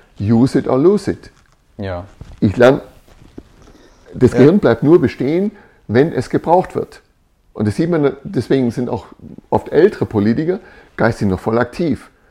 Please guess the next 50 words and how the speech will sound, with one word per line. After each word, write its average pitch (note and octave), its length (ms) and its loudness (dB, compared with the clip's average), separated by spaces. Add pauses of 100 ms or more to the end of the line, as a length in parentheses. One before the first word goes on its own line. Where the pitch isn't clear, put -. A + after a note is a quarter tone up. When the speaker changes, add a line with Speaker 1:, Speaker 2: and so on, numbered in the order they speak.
(100)
Speaker 1:
weil G#2+ 120 -8
sie - 100 -10
ständig G#2 300 -10
unterwegs C3+ 400 -2
sind. F#2 280 -8 (1000)
Und G#2+ 120 0
das A2+ 120 -2
ist C3+ 140 0
für A#2 260 2 (100)
das - 120 -20
Gehirn C#3 340 2 (340)
genau A2 220 -2
das D3 160 -4
Gleiche G#2+ 260 -4
wie A#2 60 -2
mit B2 140 -4
dem C3+ 60 -4
Muskel. - 360 -8 (560)
Wenn C3+ 140 -2
ich A#2+ 120 0
ihn A#2+ 60 0
nicht A2+ 160 -2
brauche, B2+ 440 -2 (460)
dann G#2 240 -2 (100)
schrumpft - 400 -2
der. F#2 80 -2
Speaker 2:
Fällt - 100 -8
er F#2 60 -8
runter, F#2+ 360 -12
ja. F2+ 120 -20 (120)
Speaker 1:
Und A2+ 120 0
das A2+ 100 2
ist - 40 -16
genau C3+ 260 2
die, C#3 240 -4 (420)
was G2+ 160 0
Ähnliches C3+ 260 0
habe G2 120 -4
ich G#2+ 60 -4
jetzt G#2 120 -2
vor - 120 -8
kurzem G3+ 260 -4
wieder G2+ 140 -2
gehört, A2+ 300 -4 (560)
ab - 240 -2
dreißig C#3+ 480 -2
verlieren C#3 360 -2
sie B2+ 120 -4
ein E3 180 -6
Prozent, C#3 500 -6